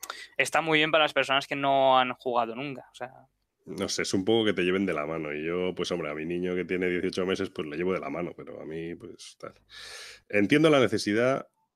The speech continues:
Speaker 2: creo que se está empezando a abusar, sobre todo porque creo que gracias a eso de los tutoriales empieza a haber la sensación de que no hacen falta reglas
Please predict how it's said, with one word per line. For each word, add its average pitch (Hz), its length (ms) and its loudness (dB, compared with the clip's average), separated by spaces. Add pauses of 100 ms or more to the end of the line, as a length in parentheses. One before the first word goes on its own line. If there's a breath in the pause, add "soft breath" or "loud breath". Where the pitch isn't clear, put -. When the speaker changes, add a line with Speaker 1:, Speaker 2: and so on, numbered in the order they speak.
(300)
Speaker 2:
creo 139 180 4
que 135 60 -4
se 117 100 4
está - 160 0
empezando 104 360 0
a 107 40 2
abusar, 98 480 2
sobre 90 280 -2
todo 110 200 -2
porque 101 360 0
creo 107 280 2
que 98 100 2
gracias 98 420 0
a 104 40 0
eso 107 160 -4
de 101 120 0
los - 180 -6
tutoriales 92 480 -2
empieza 87 340 -2
a 95 40 2
haber 98 160 0
la 98 120 2
sensación 95 400 -2
de 98 80 -2
que - 100 -10
no 82 80 -4
hacen 90 180 -2
falta 85 240 -4
reglas 92 800 -6